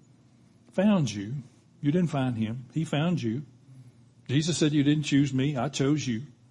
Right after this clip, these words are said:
He found you and he drew you. The Father drew you. The Holy Spirit drew you. The grace of God helped you complete that journey and you were saved by grace.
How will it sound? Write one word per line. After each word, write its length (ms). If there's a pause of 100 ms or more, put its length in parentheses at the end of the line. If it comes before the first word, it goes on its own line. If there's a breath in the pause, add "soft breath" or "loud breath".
(640)
He 160
found 400
you 320
and 140
he 100
drew 280
you. 280
The 220
Father 340
drew 220
you. 260
The 100
Holy 280
Spirit 400
drew 180
you. 260
The 140 (220 loud breath)
grace 320
of 100
God 300 (180 soft breath)
helped 300
you 80
complete 480
that 200
journey 400
and 140
you 100
were 80
saved 400
by 160
grace. 420